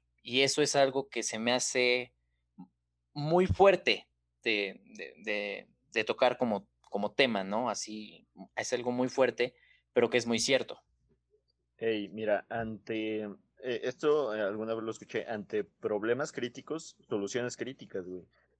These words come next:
Speaker 2: Eh, si,
Speaker 1: Ujú.
Speaker 2: si, no sé, y, y no quiero, eh, decir que este es el pensamiento de ellas, pero quiero, quiero comprender que si yo, no sé, si yo fuera,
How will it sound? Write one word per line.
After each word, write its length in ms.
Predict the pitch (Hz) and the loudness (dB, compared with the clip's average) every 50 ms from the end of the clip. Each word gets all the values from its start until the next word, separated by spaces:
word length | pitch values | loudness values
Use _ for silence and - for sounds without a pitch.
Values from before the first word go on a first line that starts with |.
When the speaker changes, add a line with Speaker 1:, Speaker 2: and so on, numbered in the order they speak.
| _ _ _ _ | _ _ _ _
Speaker 2:
Eh, 240 | 120 113 110 - - | -2 0 0 0 -2
si, 720 | - - 127 120 117 123 123 120 117 117 117 117 - - - | -4 -4 -4 -2 -2 0 0 0 -2 -2 -2 -4 -6 -8 -8
Speaker 1:
Ujú. 100 | 107 107 107 | -8 -4 -2
Speaker 2:
si, 200 | 123 123 120 - _ _ _ _ _ _ _ _ _ _ _ | -2 -2 -2 -4 _ _ _ _ _ _ _ _ _ _ _
no 220 | 143 135 131 135 | -2 0 2 2
sé, 280 | 131 - 143 127 110 - - - _ _ _ _ _ - - - _ _ | 2 2 2 2 2 0 -6 -16 _ _ _ _ _ -18 -18 -18 _ _
y, 280 | - 143 139 135 - 135 | 2 4 4 6 4 4
y 40 | 131 | 4
no 140 | 139 139 135 | 4 4 6
quiero, 320 | 151 151 147 143 135 - - _ _ _ _ _ - | 6 6 6 6 4 0 -6 _ _ _ _ _ -4
eh, 260 | - 110 113 110 107 | -2 0 2 2 2
decir 320 | 101 107 - - 127 131 | 0 -2 -2 -4 -4 -2
que 160 | - 131 123 120 | 0 2 2 2
este 180 | 110 - 127 | 2 0 -2
es 80 | 123 - | -2 -2
el 100 | 101 95 | -4 -6
pensamiento 480 | 104 101 98 104 101 107 110 - 117 | -6 -8 -6 -6 -8 -6 -4 -2 0
de 100 | 110 110 | 0 0
ellas, 260 | 104 95 95 92 - - - _ _ _ _ _ _ - | 0 -2 -4 -8 -10 -16 -20 _ _ _ _ _ _ 4
pero 800 | 123 117 113 117 113 113 113 113 113 113 113 110 110 107 101 - _ _ _ _ _ _ _ _ _ | 4 6 8 8 8 8 8 8 8 8 6 6 4 2 0 -6 _ _ _ _ _ _ _ _ _
quiero, 240 | 131 139 143 - - | 4 4 4 4 0
quiero 300 | - - 139 135 151 147 | 0 2 4 4 4 4
comprender 580 | 147 131 120 - 110 110 110 110 120 123 120 | 0 0 0 -2 -4 -2 0 0 0 0 2
que 300 | - 127 123 120 - - _ _ _ _ _ | 2 2 2 2 0 -4 _ _ _ _ _
si 280 | 123 120 113 104 98 90 - _ _ _ _ _ _ _ _ _ _ - | -8 -8 -8 -10 -16 -20 -20 _ _ _ _ _ _ _ _ _ _ 2
yo, 380 | 135 143 156 160 165 165 156 - | 6 8 10 10 10 10 8 6
no 160 | 147 135 127 | 2 0 0
sé, 220 | - 127 113 82 - | 0 0 -2 -2 -4
si 160 | - 107 110 | -6 -2 2
yo 160 | 123 139 139 | 2 2 2
fuera, 420 | - - 156 151 151 139 117 - | 4 4 6 8 8 6 4 2